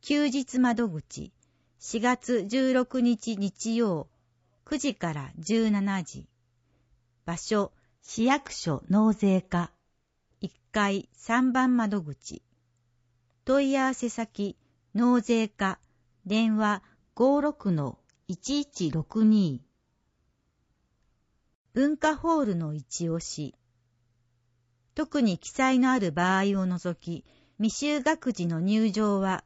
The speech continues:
ご遠慮ください。映画、ワンピースフィルムレッド。原作、総合プロデューサー、小田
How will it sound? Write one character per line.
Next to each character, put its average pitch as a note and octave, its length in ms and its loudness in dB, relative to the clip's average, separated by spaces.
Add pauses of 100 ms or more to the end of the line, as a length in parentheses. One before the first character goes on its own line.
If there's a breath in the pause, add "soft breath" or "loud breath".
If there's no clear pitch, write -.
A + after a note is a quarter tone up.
ご F#3+ 160 -2
遠 A3 240 4
慮 G#3+ 120 0
く - 120 -8
だ F3 160 -4
さ E3+ 240 -8
い。 - 100 -12 (1700)
映 A#3 260 4
画、 G#3 260 -2 (560)
ワ A#3 200 2
ン C#4 100 2
ピ C#4+ 220 -2
ー C4+ 40 -4
ス C4 280 -6
フ A#3 60 -12
ィ B3+ 180 0
ル A3 120 4
ム C#3+ 220 -8 (160)
レ G#3 120 0
ッ A3+ 60 -2 (140)
ド。 - 220 -10 (1080)
原 B3 220 4
作、 G#3+ 500 0 (240)
総 C#4+ 320 0
合 C4+ 280 4
プ C4 140 0
ロ C4 160 4
デ A3 120 0
ュ A3+ 80 2
ー F#3 40 0
サ - 220 -10
ー、 C3+ 140 -10 (440)
小 F#3+ 120 -2
田 A3 320 2